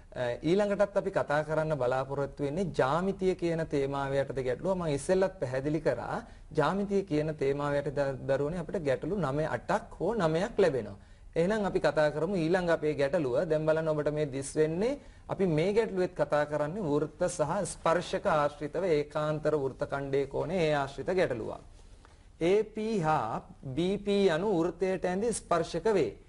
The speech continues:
ඒ පී, බී පී කියන්නේ වෘත්තයට ඇඳි ස්පර්ශක. ඒ සී බී කෝණය, ඒ සී බී කෝණය අංශක හැත්තපහක් නම් ඒ පී බී කෝණය සොයන්න. දැන් මං ඉස්ස-, අපි ඉස්සෙල්ලත් ඉදිරිපත්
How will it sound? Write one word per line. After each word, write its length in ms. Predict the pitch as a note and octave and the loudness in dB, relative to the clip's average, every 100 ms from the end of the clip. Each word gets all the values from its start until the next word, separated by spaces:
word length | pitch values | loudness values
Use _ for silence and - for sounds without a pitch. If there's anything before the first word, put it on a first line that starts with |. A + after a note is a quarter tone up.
| - - - | -20 -14 -2
ඒ 240 | C#3+ D#3+ | 2 2
පී, 280 | D#3+ F#3+ A3 C#4+ - - | 0 -2 -2 -4 -8 -16
බී 260 | C3 C#3 E3 | -2 0 2
පී 200 | E3 F3 | 2 0
කියන්නේ 340 | F3 F3+ A3+ G3+ | 2 0 2 2
වෘත්තයට 400 | E3+ E3+ E3+ F3 | 2 0 0 2
ඇඳි 240 | F#3+ A#3 | 2 0
ස්පර්ශක. 600 | G3 - F3 D3 - G2+ - - - - - | 0 0 2 2 -4 -10 -12 -16 -20 -20 -12
ඒ 220 | - F3+ A#3 | 0 2 2
සී 280 | - B3 G#3+ | 0 -2 0
බී 260 | E3 G#3+ | 0 0
කෝණය, 420 | A3 A3 D#3+ B2+ C3 F#3+ | 2 2 2 -2 -2 0
ඒ 180 | E3+ F#3 | 0 0
සී 260 | F#3 F#3+ | 0 0
බී 240 | D#3 D3+ E3 | 0 0 0
කෝණය 280 | F3+ F3 A3 | 0 0 0
අංශක 320 | E3 E3 E3+ | -2 -2 -2
හැත්තපහක් 760 | D3+ C#3+ - E3+ F3 F3 F3 | 0 0 -2 -2 0 0 -2
නම් 280 | F#3+ F3 A#2 C3+ A#3+ - - - | -4 -2 -2 -6 -8 -12 -20 -8
ඒ 300 | - F#3 A#3 | 0 4 2
පී 340 | - F#3+ F#3 A3 | 0 -4 -2 0
බී 240 | F#3 F3+ | 0 0
කෝණය 400 | D#3+ E3+ D#3+ F#3 | 2 2 2 -2
සොයන්න. 380 | A#3+ G#3 B2 G#2 G2+ - - - - | 0 0 0 -4 -14 -18 -20 -20 -14
දැන් 220 | - F3+ | -6 -2
මං 180 | G3 G#3 | 0 0
ඉස්ස-, 260 | D3+ - F3+ | 0 0 0
අපි 200 | C3+ G3+ | 0 0
ඉස්සෙල්ලත් 460 | E3 - F#3 G3+ D#3 | -2 0 2 2 0
ඉදිරිපත් 440 | C#3 D3+ E3 F3+ | -2 -2 0 -2